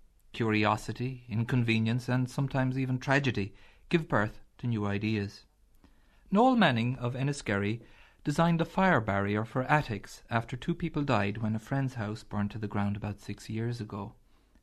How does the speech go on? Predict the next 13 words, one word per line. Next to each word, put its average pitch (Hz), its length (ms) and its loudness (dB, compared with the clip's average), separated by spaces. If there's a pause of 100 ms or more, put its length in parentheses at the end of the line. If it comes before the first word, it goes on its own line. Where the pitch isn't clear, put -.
(400)
The 139 80 -4
flames 143 500 0
hidden 135 300 0
in 131 60 2
the 131 60 -2
cavities 110 480 -2
of 113 60 -4
the 113 80 -4
building 104 340 0
had 113 140 -4
spread 143 320 -2
so 165 140 0
rapidly 160 640 2